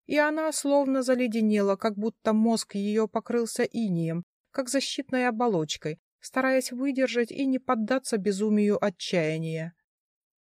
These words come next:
«Итак, если ты останешься в Италии, тебя убьют»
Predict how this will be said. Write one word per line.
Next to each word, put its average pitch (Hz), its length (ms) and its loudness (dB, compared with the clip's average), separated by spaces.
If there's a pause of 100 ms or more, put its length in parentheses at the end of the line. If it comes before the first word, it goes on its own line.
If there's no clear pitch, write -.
(300)
«Итак, - 540 -6 (380)
если 285 340 -2
ты 277 160 2
останешься 269 720 0
в 247 80 2
Италии, 254 560 2
тебя 254 320 0
убьют» 220 640 0